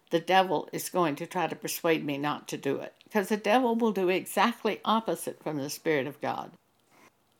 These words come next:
I hope this makes sense to you. I know if you have the Spirit of God, you can take these scriptures that I've quoted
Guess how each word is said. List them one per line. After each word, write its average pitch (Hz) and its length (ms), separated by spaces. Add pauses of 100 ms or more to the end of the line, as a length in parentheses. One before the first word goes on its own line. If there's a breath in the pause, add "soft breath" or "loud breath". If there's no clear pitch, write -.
(140)
I 320 100
hope 277 280
this - 240
makes 185 280
sense 214 460
to - 140
you. 143 400 (440 loud breath)
I 175 320 (160)
know 240 240
if 220 160
you 196 80
have 202 300
the 180 80
Spirit 165 400
of 147 140
God, 143 360
you 170 120
can 180 180
take 226 280
these 202 220
scriptures - 600
that 147 140
I've 135 220
quoted 123 500